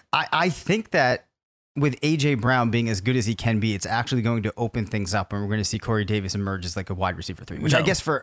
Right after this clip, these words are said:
Speaker 1: for a
Speaker 2: that's,
Speaker 1: player that went fifth,
Speaker 2: <laughs> that's
Speaker 1: no,
Speaker 2: not,
Speaker 1: it, it's out of, out of the realm of possibility.
Speaker 2: it's not, it's not that it's out of the realm. It's just, um,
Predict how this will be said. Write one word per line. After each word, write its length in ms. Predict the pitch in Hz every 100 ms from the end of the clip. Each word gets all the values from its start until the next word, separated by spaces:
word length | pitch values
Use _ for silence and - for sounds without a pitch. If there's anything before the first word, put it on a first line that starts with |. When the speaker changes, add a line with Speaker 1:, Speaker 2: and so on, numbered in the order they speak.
| -
Speaker 1:
for 80 | 147
a 100 | 131
Speaker 2:
that's, 180 | -
Speaker 1:
player 280 | - 156 160
that 180 | 139 -
went 160 | 123 -
fifth, 360 | - 127 -
Speaker 2:
<laughs> 80 | 175
that's 140 | - 123
Speaker 1:
no, 160 | 180
Speaker 2:
not, 300 | 175 170 -
Speaker 1:
it, 20 | 131
it's 120 | 190
out 180 | 147 135
of, 80 | -
out 140 | 147
of 60 | 147
the 60 | 135
realm 140 | 143
of 80 | 131
possibility. 400 | 131 123 123 123
Speaker 2:
it's 40 | 131
not, 200 | 302 -
it's 160 | 208 208
not 120 | 285
that 100 | 233
it's 140 | 190 165
out 160 | 151 165
of 80 | 151
the 80 |
realm. 340 | 135 135 151 165
It's 200 | 165 -
just, 300 | 160 147 - - _ _ _ _ _ _ _ _ _ -
um, 500 | 156 151 151 147